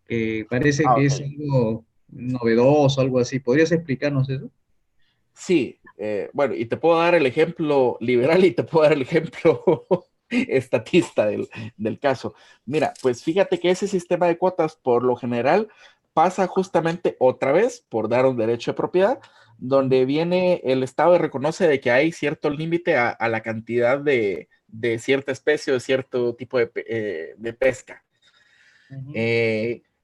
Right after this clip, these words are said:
Speaker 2: obviamente, pues sí, hay algunas co-, algunas veces que en ciertos casos sí tiene que existir alguna veda,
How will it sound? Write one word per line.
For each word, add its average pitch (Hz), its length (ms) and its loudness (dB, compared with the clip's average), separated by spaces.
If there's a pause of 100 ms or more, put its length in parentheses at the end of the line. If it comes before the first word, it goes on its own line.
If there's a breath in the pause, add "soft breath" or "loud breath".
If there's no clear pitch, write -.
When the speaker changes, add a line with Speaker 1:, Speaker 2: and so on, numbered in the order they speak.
(160)
Speaker 2:
obviamente, 156 540 4
pues - 440 -8
sí, - 420 -4
hay 113 200 0
algunas 143 360 0
co-, 175 240 4
algunas 131 500 2
veces 190 440 2
que 113 180 -2
en 113 140 -4
ciertos 170 480 0
casos 214 320 -2
sí - 360 -8
tiene 160 300 -2
que 147 140 -2
existir 147 440 -2
alguna 135 300 2
veda, 190 340 2